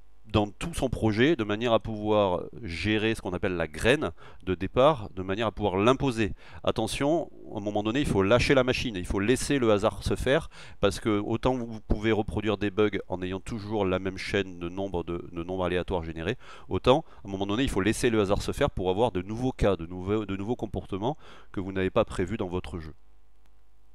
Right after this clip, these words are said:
Qu'est-ce qu'on a ensuite ? On a un, un élément important d'un jeu vidéo, ce sont les sprites que j'ai appelés les petits lutins, c'est le nom, euh, on va dire français, euh, francisé, euh, du mot-clé sprite. Ce sont ces images que vous affichez à l'écran.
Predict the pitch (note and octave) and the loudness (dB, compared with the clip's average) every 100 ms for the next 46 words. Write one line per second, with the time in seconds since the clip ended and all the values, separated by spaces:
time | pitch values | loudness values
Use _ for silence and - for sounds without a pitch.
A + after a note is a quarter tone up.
0 | - - - - - - - - - - | -18 -18 -18 -18 -18 -20 -20 -20 -20 -8
1 | A2+ - C#3 C#3+ - F#3+ - A2 A#2 D3 | -4 2 6 6 4 2 2 4 8 12
2 | E3 A2+ G#2+ G#2 G#2+ G#2 G2+ G#2+ A2+ D3 | 12 10 6 2 0 2 2 2 2 2
3 | A#2 G#2 D3+ - F3 B2+ A2 G2+ G2+ G2+ | 2 4 6 8 8 6 4 0 2 2
4 | G2+ G#2 - D#3 A2 G2+ - D3 D#3+ - | 0 -2 0 0 0 0 2 8 6 6
5 | A2 G2+ G2 G2 A#2+ A#2 - A#2 - A#2 | -4 -2 0 0 0 -2 -2 -4 -4 -4
6 | - A#2 F#2+ F#2+ F2 G2 G#2+ F#2 F2+ E2 | 0 0 0 -2 -2 -4 -2 -2 -2 -2
7 | F2+ F#2 G#2 - - - B2+ A2 - - | -4 -2 -4 -2 -2 0 0 -2 -6 -16
8 | - - F#2+ F2+ F2+ F#2 - A2+ G#2+ A#2 | -8 2 4 6 4 2 0 -4 -4 -6
9 | G#2 G#2+ G#2+ F#2+ F#2 - F#2 F#2 - F2+ | -2 0 2 2 0 -4 -6 -6 -2 -2
10 | - C3+ F3 - - - A2 D#3 B2+ G#2+ | 4 4 4 -6 -10 -4 0 2 2 4
11 | C#3+ D3+ - G#2+ A2 A2 G#2 A2 G2+ G2+ | 6 6 4 0 -2 0 2 4 4 2
12 | G2 | -2